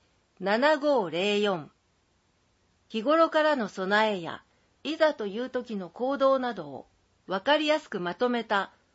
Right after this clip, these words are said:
防災ガイドブックを、宇部市ウェブサイトに掲載しています。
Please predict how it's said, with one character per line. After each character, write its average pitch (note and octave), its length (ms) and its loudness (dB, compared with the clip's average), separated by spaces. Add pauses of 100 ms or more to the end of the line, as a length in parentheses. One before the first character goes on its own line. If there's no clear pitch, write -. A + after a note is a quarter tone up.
防 B3 220 2
災 D4+ 300 0
ガ C#4+ 140 4
イ C#4+ 80 2
ド C4+ 120 2
ブ B3+ 100 -4
ッ B3 40 -8
ク F3 260 -8
を、 D#3 160 -6 (580)
宇 G#3 120 -2
部 D4+ 160 0
市 A3 160 -8
ウ - 20 -4
ェ G3 120 0
ブ C4+ 120 -4
サ D#4 180 2
イ D4 80 -2
ト A#3 100 -4
に E3+ 140 -8
掲 A3 240 -4
載 G#3+ 260 -2
し - 120 -18
て G3 120 -4
い F#3 80 -4
ま F3 200 -8
す。 - 200 -20